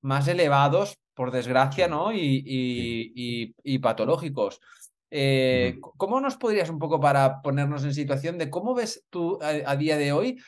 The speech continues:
Speaker 1: la situación endocrina de la gente respecto a lo que tú trabajas? Eh, ¿cuáles son tus principales luchas? Eh, ¿qué, qué nos puedes contar de esto?
Speaker 2: Vale. A ver, realmente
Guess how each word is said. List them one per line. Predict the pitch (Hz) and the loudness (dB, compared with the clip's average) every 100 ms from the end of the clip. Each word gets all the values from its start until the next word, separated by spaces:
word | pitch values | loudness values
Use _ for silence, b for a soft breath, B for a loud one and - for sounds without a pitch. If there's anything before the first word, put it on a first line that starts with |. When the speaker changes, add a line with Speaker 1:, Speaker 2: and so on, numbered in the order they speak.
| B | B
Speaker 1:
la | 156 147 | 0 2
situación | 139 151 147 139 160 170 202 | 2 2 2 2 4 6 4
endocrina | 180 147 139 139 147 156 143 127 B B _ _ _ | 0 -2 -2 0 0 2 0 -2 B B _ _ _
de | 135 139 | 2 4
la | 131 | 4
gente | - 156 196 202 226 | 2 -2 -2 0 2
respecto | 196 - 143 139 | 2 0 -2 2
a | |
lo | 135 | 2
que | 135 | 2
tú | 135 156 | -2 -2
trabajas? | 165 139 151 165 - 202 214 - - | 2 4 4 2 0 0 0 -2 -6
Eh, | 147 143 139 131 | -4 0 2 2
¿cuáles | 139 165 170 | 2 2 0
son | 185 | -6
tus | 143 151 - | -6 -8 -4
principales | 160 151 143 143 147 143 135 139 | -2 0 2 4 6 6 2 2
luchas? | 151 185 - 185 202 185 | 2 0 0 2 2 0
Eh, | 143 135 127 127 | -2 -2 -2 -6
¿qué, | 139 | -8
qué | 170 | -6
nos | 185 | -8
puedes | - 185 143 | -2 -2 -2
contar | 175 151 131 110 | -2 2 2 2
de | 104 | -2
esto? | - 90 - _ _ - | -4 -12 -12 _ _ -16
Speaker 2:
Vale. | 98 98 117 B B B - | -14 -12 -14 B B B -4
A | |
ver, | 107 104 - 95 87 | -2 -2 -6 -6 -6
realmente | 92 95 113 139 135 98 - | -4 -2 0 -2 -4 -6 -8